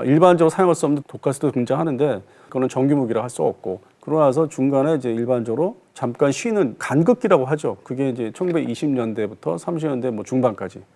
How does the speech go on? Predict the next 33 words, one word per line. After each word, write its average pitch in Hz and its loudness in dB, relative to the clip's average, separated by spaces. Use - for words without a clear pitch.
무기 131 -2
체계를 135 2
다 123 -4
발전을 131 -2
시켜서 135 -2
본격적으로 131 -2
이 127 -4
차 143 0
세계대전에 110 -4
이제 95 -14
돌입을 117 -4
하는데, 147 0
천구백삼십구 160 -4
년 107 -4
구월 98 -4
달 107 -4
폴란드 160 0
침공부터, 156 -8
그때 143 -4
처음으로 202 4
전차를 151 2
독일에서 131 2
포탑 - 2
개념, 113 2
이제 107 -10
궤도가 127 2
이제 120 -4
고장이 117 0
좀 107 -8
덜 123 0
나는 107 -2
개념으로 104 -4
해서 151 -4